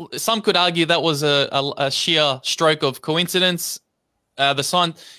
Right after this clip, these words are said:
you know, but I mean, the, the, I think there's, yeah, there's, there's just, there's so many events that happen in our life that can't be explained through, it's difficult to explain through the rational mind, through the scientific mind.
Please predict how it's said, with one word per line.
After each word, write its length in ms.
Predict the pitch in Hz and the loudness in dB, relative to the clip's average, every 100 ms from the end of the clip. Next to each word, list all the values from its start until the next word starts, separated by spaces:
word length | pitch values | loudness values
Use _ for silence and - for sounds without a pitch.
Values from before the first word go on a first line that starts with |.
| - | -6
you 120 | 208 | 0
know, 160 | 202 190 | 2 2
but 220 | 214 214 | 0 0
I 60 | 202 | 0
mean, 320 | 220 208 202 | 2 0 0
the, 160 | 220 220 | 0 0
the, 120 | 196 | -2
I 60 | 202 | -2
think 220 | 254 311 | -4 -2
there's, 340 | 269 208 - - - - _ _ _ _ _ | 0 0 -4 -8 -20 -20 _ _ _ _ _
yeah, 320 | 202 247 208 | -2 2 4
there's, 260 | 185 185 - | 2 0 0
there's 280 | 214 190 | 0 0
just, 220 | 247 254 _ _ - | -4 -4 _ _ -6
there's 160 | 196 190 | -4 -2
so 200 | 220 247 | 0 0
many 220 | 254 233 | 0 0
events 380 | 170 175 196 - | 0 0 -2 -6
that 120 | 175 | -4
happen 280 | 165 175 180 | -2 -2 -2
in 80 | 175 | 0
our 120 | 151 | 0
life 300 | 143 147 147 | 2 0 -2
that 140 | 196 | -6
can't 220 | - 165 160 | -4 -6 -4
be 100 | 147 | -6
explained 600 | 135 - 147 156 160 147 | -8 -6 -2 0 -2 -8
through, 560 | 147 143 143 135 127 - - | -8 -6 -4 -6 -8 -12 -12
it's 260 | 139 - | -12 -8
difficult 520 | - 233 240 208 175 | -2 0 0 -2 -2
to 120 | - 160 | -2 -4
explain 480 | - - 156 156 | -4 -4 0 0
through 140 | 147 151 | -2 -4
the 100 | 139 | -2
rational 420 | 135 143 - 127 | -2 -2 -4 -8
mind, 420 | 131 139 139 135 | -4 -2 -2 -4
through 280 | - 143 135 | -10 -8 -6
the 100 | 127 | -6
scientific 560 | - 147 139 151 143 139 | -4 -4 -4 -8 -12 -6
mind. 400 | 135 135 135 | -2 -2 -4